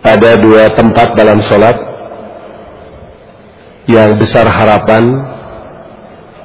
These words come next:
doa kita diijabah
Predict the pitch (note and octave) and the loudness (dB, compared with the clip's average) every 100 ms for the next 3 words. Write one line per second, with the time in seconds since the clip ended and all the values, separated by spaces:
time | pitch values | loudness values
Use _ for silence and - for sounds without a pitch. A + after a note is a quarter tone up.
0 | - - - - - G#2+ G#2 G#2+ G#2+ G#2 | -20 -20 -20 -20 -8 0 2 2 0 -4
1 | - A2 A2 A#2 - - - - - - | -2 0 2 0 -6 -16 -18 -18 -18 -18
2 | - - - - A2 G#2 F#2+ A2 G#2 | -20 -20 -20 -10 -2 0 2 0 0